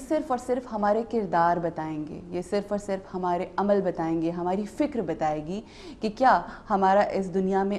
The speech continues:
عمل کیا ہے اور کیا ہم حسینی ہیں، کیا ہماری سوچیں، آ، حسینی سوچیں ہیں، کیا ہم آزاد ہیں اپنی سوچوں میں۔ یہ سوال ہر روز،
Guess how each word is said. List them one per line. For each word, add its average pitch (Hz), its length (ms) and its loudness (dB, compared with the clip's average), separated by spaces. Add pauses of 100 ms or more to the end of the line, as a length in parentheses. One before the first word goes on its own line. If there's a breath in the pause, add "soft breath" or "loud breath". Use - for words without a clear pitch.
عمل 202 260 0
کیا 196 320 0
ہے 196 140 0
اور 180 220 -2 (100)
کیا 226 200 2 (100)
ہم 226 300 0
حسینی 226 360 0
ہیں، 311 200 0
کیا 254 140 0
ہماری 226 360 0
سوچیں، 226 460 0 (380 loud breath)
آ، 170 120 6 (120)
حسینی 233 360 2
سوچیں 262 380 -2
ہیں، 277 240 -4
کیا 208 220 0
ہم 220 180 -2
آزاد 175 520 6
ہیں 294 280 0 (220 loud breath)
اپنی 254 340 -2
سوچوں 247 380 -2
میں۔ 233 180 -4 (280 loud breath)
یہ 240 100 -2
سوال 190 440 2
ہر 285 220 6
روز، 175 400 2